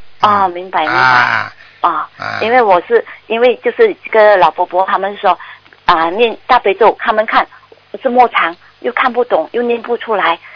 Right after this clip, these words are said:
Speaker 1: 然后我就说，直接用那个《七佛灭罪真言》就教他们念，他们就说还可以接受。
Speaker 2: 对，一点点来了。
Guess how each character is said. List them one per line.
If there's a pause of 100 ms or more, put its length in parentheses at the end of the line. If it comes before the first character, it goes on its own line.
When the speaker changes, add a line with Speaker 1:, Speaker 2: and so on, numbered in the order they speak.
(140)
Speaker 1:
然
后
我
就
说， (320)
直
接
用
那
个
《七
佛
灭
罪
真
言》
就
教
他
们
念， (140)
他
们
就
说
还
可
以 (100)
接
受。 (400)
Speaker 2:
对， (540)
一
点
点
来
了。